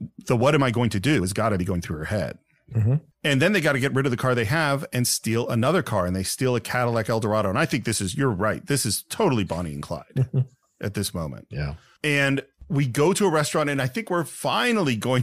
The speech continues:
Speaker 1: to meet Antonio. <laughs>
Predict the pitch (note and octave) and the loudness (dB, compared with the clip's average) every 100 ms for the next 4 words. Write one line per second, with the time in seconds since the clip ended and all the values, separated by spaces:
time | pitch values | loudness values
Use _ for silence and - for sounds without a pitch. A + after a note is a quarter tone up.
0 | - D3 A#2 C3+ - B2+ A2+ B2 A#2 G2 | 0 0 2 0 0 -2 0 0 2 0
1 | D2+ G#1 - _ _ _ _ _ - B4+ | -4 -10 -16 _ _ _ _ _ -10 -6
2 | D4 A#2 | -6 -2